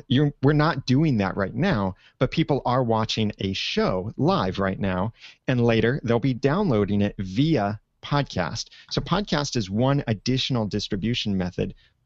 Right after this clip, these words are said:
for shows. So we are all shows. Generally, talk show hosts is what we are, but there are different terms for it. I just don't like it when people mix terms to say it's an online radio,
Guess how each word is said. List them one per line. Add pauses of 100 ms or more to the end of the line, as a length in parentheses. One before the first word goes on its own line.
for
shows.
So
we
are
all
shows. (320)
Generally, (120)
talk
show
hosts
is
what
we
are, (360)
but (100)
there
are
different
terms
for
it.
I
just
don't
like
it
when
people
mix
terms
to
say
it's
an
online
radio,